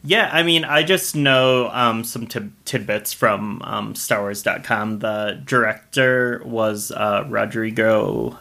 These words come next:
uh, Blas, and he, um, worked on, he's an animation veteran, um, worked on Ice Age, um, at Blue Sky,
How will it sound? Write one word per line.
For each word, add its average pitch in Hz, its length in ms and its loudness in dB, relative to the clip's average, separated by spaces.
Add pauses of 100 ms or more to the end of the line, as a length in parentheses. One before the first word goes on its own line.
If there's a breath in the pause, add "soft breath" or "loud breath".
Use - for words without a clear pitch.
(120)
uh, 104 380 2 (160)
Blas, 113 680 0 (420 loud breath)
and 107 800 0
he, 123 920 -2 (600 soft breath)
um, 107 720 0 (540)
worked 120 640 0 (280)
on, 110 680 0
he's 135 220 -6
an 127 100 2
animation 117 800 0
veteran, 107 680 -4 (100)
um, 107 300 -2
worked 107 240 -4
on 101 220 0
Ice 117 340 2
Age, 107 720 0 (240)
um, 107 380 0
at - 200 -2
Blue 120 220 0
Sky, 107 800 4